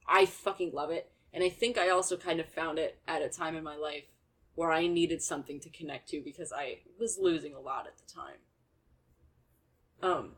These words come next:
so it's got this, like, the biggest place in my heart.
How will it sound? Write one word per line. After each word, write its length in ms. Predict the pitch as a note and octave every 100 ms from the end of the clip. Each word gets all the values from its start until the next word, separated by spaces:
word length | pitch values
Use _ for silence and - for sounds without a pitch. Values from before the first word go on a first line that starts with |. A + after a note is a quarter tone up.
| _ -
so 440 | - G3+ C#3 -
it's 220 | G3 G#3
got 240 | - E3+ D#3
this, 340 | D#3+ - - -
like, 220 | E3+ - E3
the 180 | E3+ D#3 _
biggest 360 | F3+ E3+ E3 -
place 240 | D#3+ D3
in 80 | D#3
my 140 | D3+
heart. 420 | D#3+ D3+ D3 -